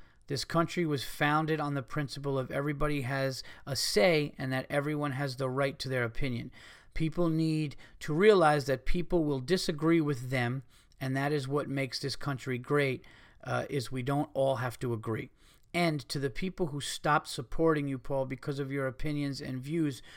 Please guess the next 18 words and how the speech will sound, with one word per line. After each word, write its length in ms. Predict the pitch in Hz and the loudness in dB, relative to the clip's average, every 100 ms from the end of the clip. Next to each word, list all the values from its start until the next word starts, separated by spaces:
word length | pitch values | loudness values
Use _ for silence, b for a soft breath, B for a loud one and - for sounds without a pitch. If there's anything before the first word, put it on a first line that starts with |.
| B B | B B
you're 160 | 139 143 | -2 2
probably 480 | - 151 160 147 | 6 6 4 0
better 380 | 131 151 147 147 | 2 4 4 4
off 200 | 147 139 | 2 0
without, 460 | 139 120 139 135 - - | -4 -2 0 0 -4 -10
uh, 320 | - 127 123 - | -4 -2 -2 -4
without 500 | 139 135 151 139 135 | -6 -4 0 0 0
them. 260 | 135 127 123 B B B | -2 -4 -4 B B B
They 140 | 139 135 | -2 2
weren't 320 | 135 139 135 | 2 2 0
real 260 | 135 139 127 | -2 -2 -2
fans, 640 | - 135 127 123 120 - B B B - | -2 -2 0 -2 -4 -8 B B B -6
and 200 | 127 120 | -4 0
don't 260 | 135 135 | 0 0
let 260 | 135 135 123 | -2 -4 -2
them 200 | 135 127 | -4 -2
discourage 720 | 120 - - 214 208 135 123 | -4 -4 4 8 8 6 0
you 240 | 135 131 | -2 -2